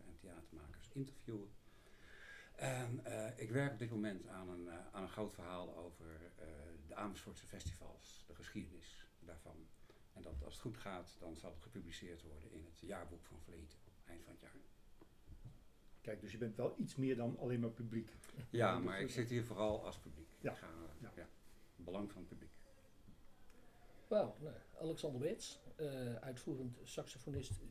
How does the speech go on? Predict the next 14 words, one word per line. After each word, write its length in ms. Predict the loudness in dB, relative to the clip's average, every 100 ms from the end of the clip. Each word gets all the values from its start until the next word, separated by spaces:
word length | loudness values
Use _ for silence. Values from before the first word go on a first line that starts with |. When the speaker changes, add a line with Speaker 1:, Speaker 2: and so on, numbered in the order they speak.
| 2
Speaker 3:
jazz. 460 | 6 6 6 -2 -6 -10 -4 2 2 0 -2 10
En, 520 | 12 12 12 12 12
eh, 100 | 10 4 -6 2 12
eenentwintig 500 | 12 12 10 6 8
jaar 200 | 10 10
betrokken 440 | 10 8 10 8
bij 160 | 10 8
een 60 |
festival 480 | 4 2 2 6 8
wat 140 | 8 6
eenenveertig 580 | 6 6 6 6 6
jaar 280 | 6 6 4 8
oud 240 | 8 8
is. 200 | 0 -8